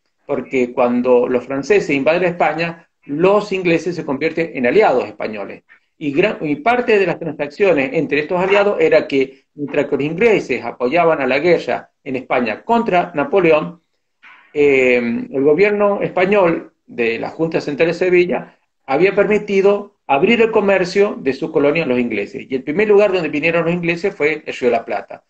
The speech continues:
Por lo tanto, los ingleses ya estaban aquí comerciando, eh, en mil ochocientos diez. Y hay que tener en cuenta algo. Cuando se instala la Junta de Gobierno en mil ochocientos diez, el veinticinco de mayo, ese mismo día,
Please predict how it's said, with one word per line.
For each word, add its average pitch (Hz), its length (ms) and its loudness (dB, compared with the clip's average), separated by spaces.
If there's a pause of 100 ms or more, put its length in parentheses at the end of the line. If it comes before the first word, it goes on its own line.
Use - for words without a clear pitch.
(220)
Por 151 100 -2
lo 170 120 2
tanto, 202 520 0 (180)
los 143 140 -2
ingleses 160 380 -4
ya - 100 0
estaban 123 640 -2 (220)
aquí 180 520 -6 (200)
comerciando, 165 840 -2 (340)
eh, 117 340 -4
en 131 100 -4
mil 151 140 0
ochocientos 131 680 -4
diez. 185 360 -2 (300)
Y 160 60 2
hay 165 60 2
que 180 100 2
tener 185 200 -2
en 185 100 -4
cuenta 185 360 2
algo. 113 340 -4 (180)
Cuando 135 240 -2
se 139 120 -6
instala 202 480 0
la 147 140 0
Junta 175 600 -2
de 131 180 -6
Gobierno 139 720 2 (220)
en 117 160 -10
mil 156 160 -6
ochocientos 131 720 -6
diez, 165 320 2
el 110 80 -6
veinticinco 123 440 -8
de 196 60 0
mayo, 160 420 0 (340)
ese 233 300 0
mismo 196 280 -4
día, 175 480 0